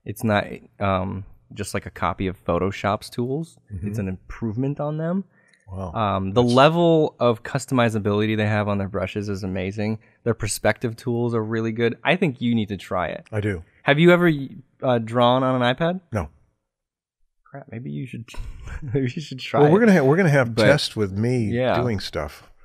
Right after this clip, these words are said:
Speaker 1: Yeah, we'll,
Speaker 2: That's
Speaker 1: we
Speaker 2: new
Speaker 1: could
Speaker 2: to
Speaker 1: save
Speaker 2: me.
Speaker 1: that for another episode. But
Speaker 2: Yeah.
Speaker 1: for now, um, so Infinite Painter, I think, is very good, and it's one that not too many people know about, and I think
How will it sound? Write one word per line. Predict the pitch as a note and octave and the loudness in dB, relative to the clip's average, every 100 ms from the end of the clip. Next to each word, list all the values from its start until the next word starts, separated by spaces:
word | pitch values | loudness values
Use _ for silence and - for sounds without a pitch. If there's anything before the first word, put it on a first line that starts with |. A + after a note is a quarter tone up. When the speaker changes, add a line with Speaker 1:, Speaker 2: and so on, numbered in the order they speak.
| _ _ - | _ _ 4
Speaker 1:
Yeah, | C3 A2 | 6 6
we'll, | A2+ | 4
Speaker 2:
That's | D3 | 4
Speaker 1:
we | D3 | 4
Speaker 2:
new | - | 4
Speaker 1:
could | A#2+ | 4
Speaker 2:
to | |
Speaker 1:
save | D3+ C#3 | 4 6
Speaker 2:
me. | |
Speaker 1:
that | A#2 | 4
for | A#2+ | 4
another | A2 G2+ | 2 2
episode. | A2 G#2 - F#2+ F2 | 2 -2 -4 -6 -4
But | G2 | -6
Speaker 2:
Yeah. | F2 E2+ - _ | -6 -8 -16 _
Speaker 1:
for | - | -2
now, | B2 B2+ A2+ G2+ A2 | 2 4 4 2 0
um, | G#2 G2 G2 - - - | 0 0 -8 -14 -20 2
so | D#3+ | 6
Infinite | A3 B3 A#3+ E3+ | 6 6 4 6
Painter, | F3 E3+ E3 E3+ - | 6 6 6 2 0
I | D3 E3+ | 2 4
think, | D#3 | 4
is | C3 | 2
very | B2 B2 A2+ | 4 4 4
good, | A#2 A2+ | 4 4
and | A2+ | 4
it's | A#2 - | 0 2
one | D3+ F#3 | 4 6
that | D#3 - | 6 4
not | B2 A#2 B2 C#3 - _ - - | 2 4 4 2 -2 _ -16 -8
too | C#3+ | -2
many | C#3 A#2 | 0 0
people | B2 A2+ G2+ | -2 -2 0
know | G2 G#2 | 0 0
about, | A#2+ C#3 D#3+ - | 2 2 2 -2
and | A2 | -2
I | B2 | 0
think | B2+ G2 | 0 -4